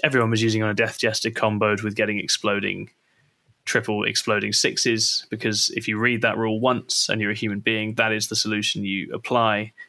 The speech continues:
it to. And now it seems like they've decided that they just didn't spot that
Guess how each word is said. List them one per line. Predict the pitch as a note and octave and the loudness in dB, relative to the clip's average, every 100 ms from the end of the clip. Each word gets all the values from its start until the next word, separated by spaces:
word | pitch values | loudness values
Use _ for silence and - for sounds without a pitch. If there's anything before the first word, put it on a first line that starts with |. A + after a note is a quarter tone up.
| _ | _
it | - - | -6 -4
to. | - F3+ A3 A3 _ _ - - - - - | 0 2 2 -2 _ _ -20 -20 -20 -20 -2
And | A#2 A2 A2 | 2 2 2
now | A2 G#2+ | 2 2
it | G#2+ A2 | 2 0
seems | G#2+ G#2 | 0 0
like | A2 G#2 | 0 -2
they've | G#2 | -2
decided | - G#2+ G2+ G2+ A#2 _ _ _ _ _ - - | 0 0 0 -2 -6 _ _ _ _ _ -20 -6
that | - | -4
they | F2+ G#2+ | -2 -2
just | - - - | -2 -4 -4
didn't | - - | -6 -2
spot | - - - | 0 2 0
that | - E2 | -2 -4